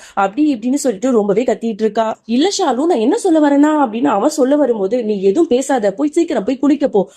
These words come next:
குளிச்சுட்டு ஆபீஸ்க்கு போ" அப்படின்னு சொல்லிட்டு அவ கத்திட்டு இருக்கா. அதோட அவன் குளிச்சுட்டு வந்ததுக்கு அப்புறமாவது அவன்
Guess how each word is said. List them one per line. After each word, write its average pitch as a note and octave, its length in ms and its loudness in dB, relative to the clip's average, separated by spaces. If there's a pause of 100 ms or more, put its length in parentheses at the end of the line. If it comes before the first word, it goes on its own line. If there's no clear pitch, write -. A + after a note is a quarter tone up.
(120)
குளிச்சுட்டு E4+ 460 0
ஆபீஸ்க்கு D#4 400 -2
போ" G3+ 180 0
அப்படின்னு A#3 400 -2
சொல்லிட்டு G#3+ 260 0
அவ A3+ 220 0
கத்திட்டு A3 480 -2
இருக்கா. A3 260 0 (420)
அதோட G3 320 2
அவன் C4 320 2
குளிச்சுட்டு A#3+ 300 -2
வந்ததுக்கு C4+ 460 2
அப்புறமாவது B3+ 420 0
அவன் C#4+ 140 0